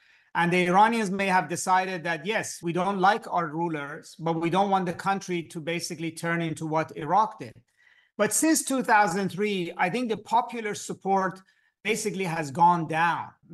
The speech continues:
because they understand that Iran needs this kind of activity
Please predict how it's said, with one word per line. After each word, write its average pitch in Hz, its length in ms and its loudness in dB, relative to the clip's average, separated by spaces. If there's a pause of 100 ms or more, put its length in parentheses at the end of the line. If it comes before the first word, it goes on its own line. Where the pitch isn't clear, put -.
(160)
because 160 340 0
they 175 100 0
understand 175 540 2
that 190 200 -2
Iran 185 520 -2
needs 180 400 -6
this 190 240 -6
kind 175 280 2
of 175 300 -2
activity 156 840 -4